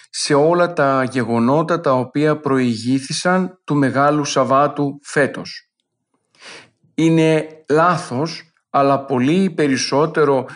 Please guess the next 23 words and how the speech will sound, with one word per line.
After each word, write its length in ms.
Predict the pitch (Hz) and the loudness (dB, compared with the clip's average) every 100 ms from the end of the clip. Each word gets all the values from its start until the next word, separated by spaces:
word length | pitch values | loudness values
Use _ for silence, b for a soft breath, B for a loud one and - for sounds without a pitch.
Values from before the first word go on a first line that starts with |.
| B - | B -6
δογματικά 880 | 135 123 127 131 127 110 143 151 - | -2 0 0 0 -2 -2 2 2 0
ή 80 | 156 | -4
και 160 | 156 | -4
θεολογικά, 1120 | 151 - 127 123 113 113 - 143 180 220 - - | -4 -2 0 0 -2 -6 -2 2 2 -2 -10 -6
να 220 | 147 160 | 0 2
αναζητούμε 920 | 156 151 147 123 127 - 190 214 190 | 2 0 -2 -4 -8 -2 0 2 2
ακριβώς 960 | 160 147 143 131 110 135 170 185 - - | 2 0 -4 -4 -2 2 2 0 -4 -6
την 220 | 185 180 175 - | -4 -4 -6 2
ώρα 880 | 151 147 143 143 165 220 247 - - | 4 6 6 4 4 2 -2 -10 -12
και 140 | - 170 | -4 -2
τη 140 | 139 | -2
στιγμή 540 | - - 127 135 160 | -6 -6 0 2 2
της 100 | 165 | 0
Αναστάσεως. 960 | 165 151 139 160 143 123 - 113 - - _ _ _ B B B B - | 0 0 0 0 0 -2 -10 -16 -18 -20 _ _ _ B B B B -4
Η 180 | 165 | -4
τριήμερη 840 | 170 156 160 185 214 202 165 151 147 | -2 0 2 4 4 4 4 4 2
Ανάσταση 680 | 139 151 170 165 156 147 | 4 4 2 0 -6 -8
του 160 | 127 127 | -8 -10
Κυρίου 600 | - 131 127 160 165 151 151 B | -4 0 2 2 2 0 -2 B
αποτελεί 800 | - 139 151 147 139 135 160 156 B B | -2 -2 0 0 2 2 2 0 B B
δόγμα 640 | - 123 151 190 165 151 | -8 0 2 2 2 -2
της 200 | 135 - | -2 -6
Εκκλησίας, 840 | 135 - 113 - 135 160 180 175 | -8 -8 -8 -4 0 2 2 -2